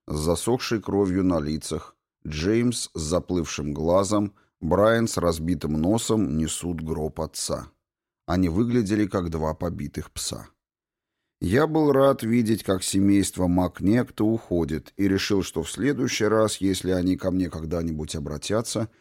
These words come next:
я сошлюсь на перегруз. К сожалению, весной, когда земля позволит рыть могилы,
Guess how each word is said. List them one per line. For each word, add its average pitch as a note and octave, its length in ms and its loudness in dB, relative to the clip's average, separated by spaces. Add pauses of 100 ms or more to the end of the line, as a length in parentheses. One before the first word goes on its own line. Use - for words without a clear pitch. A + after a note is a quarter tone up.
(300)
я A#2+ 200 4
сошлюсь G2 540 -2
на G#2 140 0
перегруз. E2+ 680 -4 (380)
К - 60 -14
сожалению, A#2 680 2
весной, B2+ 560 2
когда E2+ 340 -2
земля F2 400 2
позволит E2 640 2
рыть D#2 240 -2
могилы, G#2 600 -2